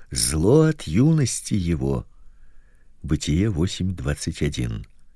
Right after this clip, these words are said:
Поэтому он решил быть терпеливым к своему образу. Зная наше несовершенство, он позволил нам жить в стабильном и устойчивом мире, чтобы дать нам время повзрослеть.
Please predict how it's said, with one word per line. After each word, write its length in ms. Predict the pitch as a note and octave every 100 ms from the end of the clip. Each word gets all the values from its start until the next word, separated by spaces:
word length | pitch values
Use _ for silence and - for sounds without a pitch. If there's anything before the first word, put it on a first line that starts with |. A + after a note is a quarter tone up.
| - _ _
Поэтому 560 | - C3 F#3 E3 D#3+ -
он 220 | C#3 E3
решил 420 | D#3 D3+ - E3
быть 240 | C#3+ D3+ -
терпеливым 880 | - C#3+ C#3+ - A2+ A#2 B2 A2+ G#2+
к 100 | -
своему 500 | - F#2 F#2 F2+ F#2+
образу. 680 | G#2 G#2+ G2 E2+ C2+ C2+ - - - - - - - - - - -
Зная 360 | F2 E3 G#3+
наше 320 | G3+ G3+ -
несовершенство, 1000 | E3+ D3+ - A#2+ A2 C#3 D3 - C3 A#2+ -
он 180 | C#3 D#3
позволил 720 | - A#2+ G2 G2 C3+ D3+ C#3+
нам 240 | C3 A#2
жить 260 | F2+ G#2+ -
в 140 | -
стабильном 640 | - G#2 E2 G#2+ C3+ C3 C3+
и 120 | C3+
устойчивом 680 | G#2 - - A2+ - G#2 F#2
мире, 400 | E2+ G2+ A#2+ C3+ - - - - -
чтобы 400 | - - G2 F#2+
дать 320 | G2+ C#3 -
нам 180 | C3+ A#2+
время 380 | F2 G2+ A2+
повзрослеть. 1080 | A2 - G2+ F2+ E2+ G2+ - - - - -